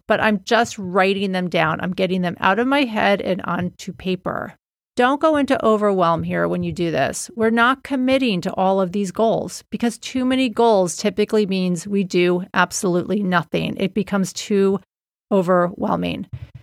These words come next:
So you will get confused as to what to do first. We're just sitting and having our dream session, and that should be fun. That should be a creative pursuit. So again,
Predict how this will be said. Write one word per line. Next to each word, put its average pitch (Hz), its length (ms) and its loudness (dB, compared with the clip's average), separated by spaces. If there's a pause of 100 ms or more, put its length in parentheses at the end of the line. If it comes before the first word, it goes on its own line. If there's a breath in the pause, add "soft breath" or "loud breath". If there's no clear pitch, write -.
(160)
So 214 320 4
you 220 260 0
will 233 140 4
get 226 220 2
confused 196 840 0
as 185 160 0
to 202 100 0
what 190 260 0
to 202 80 -4
do 190 180 -4
first. 170 480 -2
We're 185 260 0
just 180 400 0
sitting 196 340 0
and 165 140 -4
having 185 480 0
our 175 420 2 (440)
dream 196 400 0
session, - 640 -4
and 208 180 2
that 220 160 0
should 226 200 -2
be 226 120 0
fun. 185 480 -2 (100)
That - 180 -2
should 202 180 -4
be 190 360 0 (1200 loud breath)
a 226 80 -4
creative 214 640 2
pursuit. 175 480 -4 (640)
So 233 160 0
again, 220 440 0